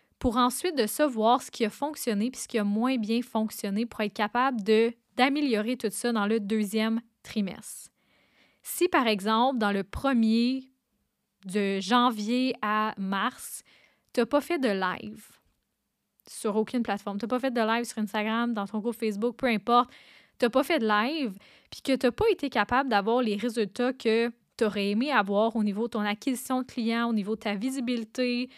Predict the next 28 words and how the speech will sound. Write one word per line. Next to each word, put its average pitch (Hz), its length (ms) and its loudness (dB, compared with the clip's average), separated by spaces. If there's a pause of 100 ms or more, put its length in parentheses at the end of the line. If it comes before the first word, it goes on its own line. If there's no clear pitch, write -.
(280)
de 220 260 2
peu 226 180 -4
importe 277 340 -2
c'est 214 100 -4
quoi 254 120 -2
tes 233 180 -4
objectifs, 208 680 -4 (400)
si - 220 -2
tu 311 120 -6
le 254 60 0
sais - 280 -4
que - 120 -2
t'as 214 160 -4
pas 226 160 -6
fait 311 180 -4
de 220 100 -2
live 202 600 -2
puis - 100 -20
que - 100 -4
t'as 202 180 -2
pas 302 200 0
eu 285 40 2
les 233 120 2
résultats 202 480 -4
que 262 100 -2
t'aurais 208 340 -4
aimé 226 200 0
avoir, 208 640 2